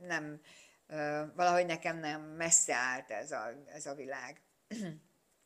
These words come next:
Úgyhogy igazán nem. És aztán, ö, mivel voltunk kint Berlinben, próbált táncolni, így, ö, kaptunk egy, ö,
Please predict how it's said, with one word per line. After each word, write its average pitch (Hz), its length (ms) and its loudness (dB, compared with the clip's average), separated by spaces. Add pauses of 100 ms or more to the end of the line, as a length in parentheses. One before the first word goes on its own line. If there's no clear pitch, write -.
(420)
Úgyhogy 185 300 6
igazán 165 520 4
nem. 240 360 2 (1600)
És - 140 2
aztán, 180 460 6
ö, 180 480 8
mivel 175 280 4
voltunk 185 360 4
kint 160 180 -10
Berlinben, 151 600 2
próbált 151 440 -2
táncolni, 185 720 -2 (440)
így, 160 420 -10
ö, 156 440 2 (920)
kaptunk 156 600 -4
egy, 147 380 0
ö, 151 200 0